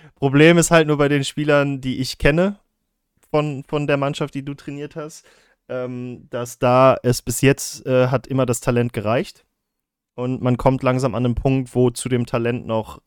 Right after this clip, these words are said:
harte Arbeit dazu kommt. Und, äh, da ist man gerade so an der, an dem Scheideweg zu, ähm,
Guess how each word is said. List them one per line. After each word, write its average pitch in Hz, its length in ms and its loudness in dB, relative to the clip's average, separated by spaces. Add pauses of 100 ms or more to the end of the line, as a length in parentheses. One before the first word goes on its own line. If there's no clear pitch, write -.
(180)
harte 117 300 -2
Arbeit 104 280 0
dazu 101 260 -6
kommt. - 420 -4 (640)
Und, 110 560 -2
äh, 110 260 -4 (160)
da 117 320 0
ist - 320 -6
man 117 200 0
gerade 110 580 -2
so 110 240 -4
an 107 220 -6
der, 107 440 -2 (440)
an 110 140 0
dem 113 140 4
Scheideweg 120 880 2
zu, 117 540 0 (640)
ähm, 104 540 -2